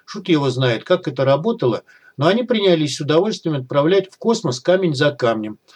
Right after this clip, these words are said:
Камешки неизменно с воем рикошетировали в небо, а пацаны заливались хохотом от удовольствия.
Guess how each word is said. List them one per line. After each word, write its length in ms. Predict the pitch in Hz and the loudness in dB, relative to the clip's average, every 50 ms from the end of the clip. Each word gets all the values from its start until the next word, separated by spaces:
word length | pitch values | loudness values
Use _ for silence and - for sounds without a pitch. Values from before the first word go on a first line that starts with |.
| - _ _ | -20 _ _
Камешки 420 | - 214 226 226 208 - - 175 | 0 2 2 2 0 -2 -2 -2
неизменно 560 | 156 151 151 135 127 156 180 185 180 165 147 | 0 0 0 0 2 2 2 4 4 2 0
с 100 | 131 - | -2 -4
воем 280 | 139 143 156 151 151 139 | -2 0 2 2 2 2
рикошетировали 840 | 131 139 127 - 131 - - 147 135 - 156 135 127 120 123 120 | -2 -4 -4 -6 -6 -4 -4 -6 -4 -2 -2 0 2 2 2 0
в 80 | 113 117 | 0 0
небо, 360 | 131 147 165 180 202 202 190 - - - - - | 0 0 0 0 0 -4 -8 -10 -14 -20 -10 -4
а 100 | 135 131 | -4 -2
пацаны 420 | 131 156 131 - 180 190 220 240 | -2 -2 0 2 2 2 2 0
заливались 580 | 233 147 175 165 160 151 147 143 135 135 131 127 | 0 2 2 4 4 4 4 2 2 2 0 -4
хохотом 520 | - - 214 214 - 202 190 - 165 147 | -4 -2 -2 -2 -2 -2 -2 -2 -2 -2
от 140 | 135 131 127 | -2 -4 -4
удовольствия. 720 | 151 147 156 143 123 110 107 104 - - - 117 104 - | -2 -2 0 0 0 0 -4 -6 -8 -10 -10 -10 -12 -12